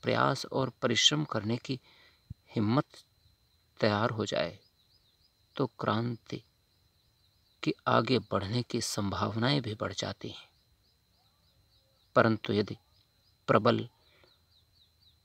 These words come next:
प्रयास करने की इच्छा शक्ति तैयार ना हो सकी,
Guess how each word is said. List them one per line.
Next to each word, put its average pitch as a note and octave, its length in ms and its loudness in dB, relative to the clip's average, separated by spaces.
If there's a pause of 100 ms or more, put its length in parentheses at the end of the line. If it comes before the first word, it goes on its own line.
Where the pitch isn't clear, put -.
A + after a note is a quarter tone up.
प्रयास A#2 460 6
करने A2+ 340 2
की - 140 -2
इच्छा - 400 -2
शक्ति - 480 -2
तैयार G#2 340 -2
ना G#2 140 4
हो C3+ 160 2
सकी, C3+ 400 -4